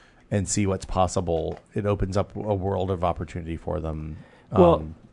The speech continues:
Speaker 1: so I, I think it's important that somebody picks it up and
Speaker 2: when
Speaker 1: keeps
Speaker 2: we
Speaker 1: it
Speaker 2: say
Speaker 1: going.
Speaker 2: fair, we mean Bay Area Maker Faire and, and New
Speaker 1: I,
Speaker 2: York
Speaker 1: I,
Speaker 2: Maker Faire.
Speaker 1: I mean all of them, though. I mean, I've been to the one in Portland, I've been to the one in Oakland.
Speaker 2: And those won't stop.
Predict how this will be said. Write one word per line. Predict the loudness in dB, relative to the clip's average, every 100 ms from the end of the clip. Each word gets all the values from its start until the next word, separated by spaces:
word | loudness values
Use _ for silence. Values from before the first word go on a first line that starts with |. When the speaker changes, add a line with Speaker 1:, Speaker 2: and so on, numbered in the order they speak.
| -18 -18 -16 -14
Speaker 1:
so | 0 4
I, | 4 4
I |
think | 4 4
it's | 4
important | 4 2 0
that | -6
somebody | -4 -4
picks | -4 -6 -8
it |
up | -4
and | 0
Speaker 2:
when | 4
Speaker 1:
keeps | 8
Speaker 2:
we | 8
Speaker 1:
it |
Speaker 2:
say | 8
Speaker 1:
going. | 6
Speaker 2:
fair, | 8 8
we | 8
mean | 8 6
Bay | 6 6
Area | 6 4
Maker | 2 0
Faire | 2 4 4
and, | 0 -2
and | 0 4
New | 4
Speaker 1:
I, |
Speaker 2:
York | 6 4 4
Speaker 1:
I, |
Speaker 2:
Maker | 0 0
Faire. | 2 4
Speaker 1:
I | 6
mean | 6
all | 6 6
of | 6
them, | 4
though. | 4
I | 4
mean, | 6
I've | 6
been | 6 4
to |
the | 4
one | 4
in | 2
Portland, | 2 2 4
I've | 2
been | 2
to | 2
the | 2
one | 2 0
in |
Oakland. | 0 0 2 6
Speaker 2:
And | 8
those | 8 8
won't | 6 4
stop. | 4 4 2